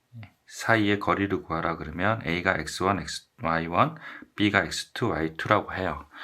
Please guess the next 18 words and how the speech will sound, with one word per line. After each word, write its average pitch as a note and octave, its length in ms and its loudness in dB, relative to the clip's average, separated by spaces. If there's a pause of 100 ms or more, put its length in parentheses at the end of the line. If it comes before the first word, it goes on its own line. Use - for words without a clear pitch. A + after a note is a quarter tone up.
(240)
그러면 F#2 340 -2
거리 A#2 240 6
공식은요, F#2+ 540 0
엑스투 - 320 -2
마이너스 F#2+ 340 2
엑스원의 F2 400 -6
제곱, C#3+ 480 -4 (240)
와이 F2+ 220 4
투 - 120 -8
마이너스 E2+ 360 -2
와이 D#2 160 -6
원의 E2 260 -6
제곱의 D#2 380 -8
루트인 - 400 -6
거다. E2 420 0
이렇게 - 260 -12
하시면 F#2+ 360 -6
돼요. D#2 260 -10